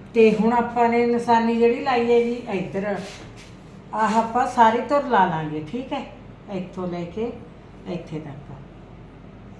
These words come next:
ਇਹ ਇਸ ਤਰ੍ਹਾਂ, ਠੀਕ ਹੈ ਜੀ।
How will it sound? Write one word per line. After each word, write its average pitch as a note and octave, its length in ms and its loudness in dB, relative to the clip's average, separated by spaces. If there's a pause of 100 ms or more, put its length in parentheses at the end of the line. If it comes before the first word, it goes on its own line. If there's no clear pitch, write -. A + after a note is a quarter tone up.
(540)
ਇਹ F#3 360 -6
ਇਸ D#3+ 100 -4 (140)
ਤਰ੍ਹਾਂ, C#3+ 160 -8 (3000)
ਠੀਕ A#3 240 -2
ਹੈ C#4+ 80 6
ਜੀ। C4+ 160 -2